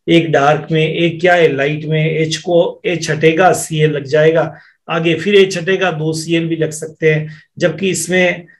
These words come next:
जब ये light में होगी तो सारे hydrogen एक साथ निकल जाएंगे। तो ये power मैप को learn कर रहे हैं। अब आप देखिए acid के साथ में, तो again there are two types of acids। वन जो acid है वो आपका एचसीएल, एस-, ऐसे एचसीएल, एस टू एस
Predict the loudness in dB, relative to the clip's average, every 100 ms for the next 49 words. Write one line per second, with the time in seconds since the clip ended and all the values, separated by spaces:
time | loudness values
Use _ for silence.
0 | _ 0 2 4 2 4 4 4 2 0
1 | 2 2 -2 -4 -2 0 2 4 4 2
2 | -8 _ -8 -4 -2 -2 -2 -6 -6 -4
3 | -4 -4 0 0 2 0 0 -2 2 2
4 | 4 4 4 4 2 0 -2 -2 -2 -4
5 | -8 -6 -4 0 0 2 0 2 2 2
6 | -2 -2 -2 0 -2 -2 -6 -6 -12 -20
7 | _ _ -2 2 2 2 4 4 4 0
8 | -6 2 2 2 0 2 4 4 2 -4
9 | -6 -14 _ _ _ _ _ _ _ _
10 | _ _ -10 0 2 4 6 6 4 2
11 | 2 4 4 4 2 0 -2 -4 -6 -4
12 | -4 0 2 0 -4 -8 -8 -2 2 4
13 | 4 0 -2 -2 -2 -4 0 2 2 0
14 | -2 2 4 2 0 -4